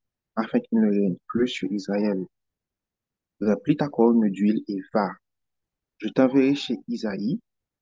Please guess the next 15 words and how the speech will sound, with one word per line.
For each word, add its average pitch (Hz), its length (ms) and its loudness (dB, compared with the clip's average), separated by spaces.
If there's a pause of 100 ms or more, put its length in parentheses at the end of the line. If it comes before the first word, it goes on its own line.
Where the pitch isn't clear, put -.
(200)
Bethléemite, 107 760 4 (880)
car 131 180 2
j'ai 123 200 0
vu 170 200 -6
parmi 123 280 -2
ses 95 200 -6
fils - 400 -8 (100)
celui 117 400 -2
que 117 120 -4
je 110 120 -8
désire 101 400 -2 (100)
pour 90 280 -4
roi. » 95 220 -4 (1500)
Samuel 156 440 2
dit, « 104 400 -8